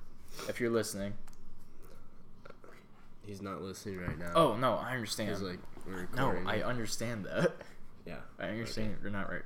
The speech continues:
Speaker 1: He's not listening right
Speaker 2: Hot
Speaker 1: now.
Speaker 2: wieners from Rhode Island.
Speaker 1: Oh, speaking of hot wieners, do you like
Speaker 2: What is a
Speaker 1: do you,
Speaker 2: burgo, bro?
Speaker 1: do you like wiener water soup?
Speaker 2: Never had it.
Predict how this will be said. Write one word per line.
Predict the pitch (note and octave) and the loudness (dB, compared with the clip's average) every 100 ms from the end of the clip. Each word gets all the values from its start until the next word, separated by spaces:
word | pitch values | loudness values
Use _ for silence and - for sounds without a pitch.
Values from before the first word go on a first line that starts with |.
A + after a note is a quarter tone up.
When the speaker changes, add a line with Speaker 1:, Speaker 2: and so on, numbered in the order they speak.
| - - - - | -4 -8 -4 -4
Speaker 1:
He's | F2+ | -2
not | F2+ | -4
listening | - F2 | -6 -4
right | F2 | 4
Speaker 2:
Hot | C3 - A2+ | 6 6 4
Speaker 1:
now. | |
Speaker 2:
wieners | B2+ B2 G2+ F#2 - | 6 6 2 -2 -6
from | - G2+ G2 | -4 -2 0
Rhode | G2 G#2 G#2 | 2 2 2
Island. | F#2+ F2 E2+ D#2+ | 0 -2 -2 0
Speaker 1:
Oh, | A#2 A2 F#2+ | 4 4 4
speaking | - - C3 B2+ | 0 2 4 4
of | A#2+ | 2
hot | A#2 G#2+ - | 4 2 2
wieners, | G#2 G2+ G2+ - | 2 2 2 0
do | G#2 | 2
you | |
like | G#2 | 4
Speaker 2:
What | G3 | 4
is | F3 G2 | 4 2
a | B1 C2+ - | -2 -6 -6
Speaker 1:
do | G#2+ A2 | 0 2
you, | G#2+ | 4
Speaker 2:
burgo, | F#2+ F2 | 2 -2
bro? | E2 E2+ F#2 A2 | -2 -4 -4 -2
Speaker 1:
do | G#2+ | 2
you | A2 | 4
like | A2 A2 | 4 2
wiener | G2+ G#2+ G#2+ | 0 0 2
water | G2+ G2 | 2 0
soup? | G2+ G2+ A2+ - - - - - - - - - - - - | 0 0 -2 -4 -8 -10 -10 -10 -10 -14 -14 -16 -16 -16 -8
Speaker 2:
Never | G#2+ A2 | -2 2
had | A2 G#2+ | 2 0
it. | G2 | -2